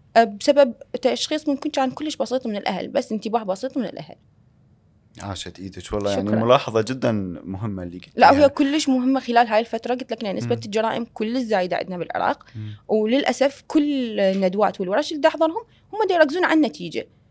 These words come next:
Speaker 1: بس يركزون إنه هاي الأم فقدت ال-، الفطرة الإنسانية، مو هاي مرت أب، مو هاي، آه، مو أمه الحقيقية. ماكو إنسان يفقد رحمته فجأة، أكيد أكو اضطراب نفسي أو أكو كمية ضغط ولد اضطراب نفسي.
Speaker 2: أكو تراكمات.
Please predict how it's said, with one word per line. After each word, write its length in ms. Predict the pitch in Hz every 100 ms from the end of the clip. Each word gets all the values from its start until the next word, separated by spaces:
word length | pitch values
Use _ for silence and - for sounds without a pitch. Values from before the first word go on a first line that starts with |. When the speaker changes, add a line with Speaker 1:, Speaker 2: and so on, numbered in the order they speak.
| _
Speaker 1:
بس 180 | - 330
يركزون 340 | 349 247 240 294
إنه 160 | 269
هاي 320 | 262 349 370
الأم 280 | 285 - 339
فقدت 420 | 311 370 294 320
ال-، 460 | 320 294 277 277 277 - - -
الفطرة 360 | 320 440 381 311
الإنسانية، 720 | - 302 320 320 349 339 311 - -
مو 160 | 254
هاي 200 | 254 269
مرت 320 | 254 226 226
أب، 180 | - 185 - _ _ _ _
مو 160 | 240 269
هاي، 340 | 285 294 277
آه، 340 | 269 - 240
مو 360 | 240 240 302 -
أمه 160 | 254 226
الحقيقية. 640 | - 208 190 - 190 190 _ _
ماكو 300 | 285 466 -
إنسان 360 | - 233 294 311
يفقد 300 | 262 - 233
رحمته 340 | 214 262 254
فجأة، 360 | 202 240 202 - - _ _ _ -
أكيد 220 | 370 480
أكو 180 | - 262
اضطراب 360 | - 240 254
نفسي 360 | 208 226 - - -
أو 80 | 247
أكو 200 | 247 -
كمية 400 | - 254 262 294 - - -
ضغط 540 | 196 196 311 403 - -
ولد 360 | 247 427 523 330
اضطراب 420 | 302 247 196 -
نفسي. 320 | - - - - -
Speaker 2:
أكو 160 | 170
تراكمات. 760 | 135 107 113 - 117 110 90